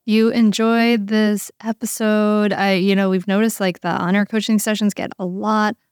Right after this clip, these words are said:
of downloads. So if this is something you like, we would love to know. I would love to know. So, you know, we post about each episode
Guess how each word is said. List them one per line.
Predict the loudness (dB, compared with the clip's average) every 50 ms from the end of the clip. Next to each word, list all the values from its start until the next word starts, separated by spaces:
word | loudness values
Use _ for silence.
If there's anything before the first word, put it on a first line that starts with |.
| _ _ -4
of | -2 -2 -2 -2 -4 -2
downloads. | -2 0 2 2 2 2 2 2 2 0 -2 -4
So | -4 -2 -2 -2
if | -2 -4
this | -6 -6 -4
is | -4 -4
something | -2 -2 -2 0 0 2
you | 2 2 2
like, | 2 2 2 2 2 2 2 0 _ _ _
we | -4 -2 0 2 2
would | 2 2 2
love | 0 0 0 0 0 0 0 -2 -4 _ _ _ _ _ -6
to | -2 0
know. | 2 2 2 2 0 0 -2
I | -2 0 0
would | 0 0
love | 0 0 0 -2
to | 0 0
know. | 0 0 0 -4
So, | -6 -4 -2 -2 0 0 0 0 -2
you | -2 -2 0
know, | 0 2 2 2 2 0 0
we | 0 0 0 2 0 0
post | -2 -4 -8 -4 -4 -2 -2 -2 -4
about | -2 0 0 0 0 0 0
each | -2 -4 -4
episode | -4 -6 -6 -6 -6 -6 -4 -4 -2 -2 -2 -4 -4